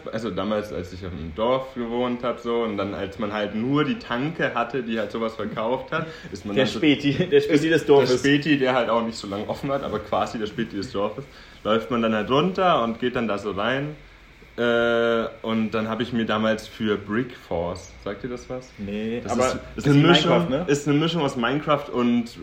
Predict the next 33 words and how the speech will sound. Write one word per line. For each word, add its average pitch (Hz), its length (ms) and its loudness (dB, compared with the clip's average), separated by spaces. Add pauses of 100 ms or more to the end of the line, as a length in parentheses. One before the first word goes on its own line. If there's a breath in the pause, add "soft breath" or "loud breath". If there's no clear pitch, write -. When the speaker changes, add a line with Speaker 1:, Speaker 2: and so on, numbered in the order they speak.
Speaker 1:
und 107 260 -6
Call 110 160 0
of 104 140 -6
Duty. 107 400 -2 (380 loud breath)
Du 113 100 -2
kannst 120 280 -2
halt 104 140 -2 (180)
Welten 113 360 0
bauen 123 380 2
und 127 220 0
auf 117 180 -2
denen 117 220 0
dann 104 180 -2
halt 101 300 -2
Ego-Shooter 110 540 -2
Speaker 2:
Genau. 113 140 0
Speaker 1:
zocken. 98 200 0 (380)
Richtig 127 320 0
witzig. 127 380 0
Speaker 2:
Eigentlich 117 100 0
Speaker 1:
Also, 107 160 -2
Speaker 2:
schon 123 80 -2
lustig, 113 320 -2
ja. 104 100 -2
Speaker 1:
ist 139 180 2
schon 110 200 0
lustig. 101 340 -4
War 110 100 0
eine 123 120 0
coole, 120 680 0
coole 113 280 -2
Idee, 110 320 0
aber 101 440 -2